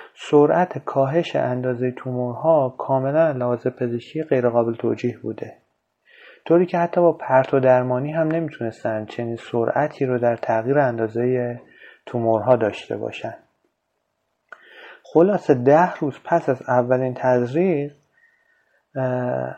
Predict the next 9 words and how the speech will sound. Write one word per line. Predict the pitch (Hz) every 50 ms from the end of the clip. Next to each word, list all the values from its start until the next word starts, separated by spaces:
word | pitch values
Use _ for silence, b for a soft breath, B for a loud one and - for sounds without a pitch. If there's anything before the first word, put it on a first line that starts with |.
| - _
آقای | - - 131 127 123 139 151 170
رایت | - 160 160 175 170 - -
با | 147 139
پای | - - - 160 165 160
خودش | 156 - - 170 160 165 160 - - - - - _ _ _ _ -
از | 135 127 123
بیمارستان | 135 135 131 131 131 131 127 - - - 147 147 147
میره | 143 139 131 135
بیرون. | 120 117 117 113 120 127 143 156 160 165 170 165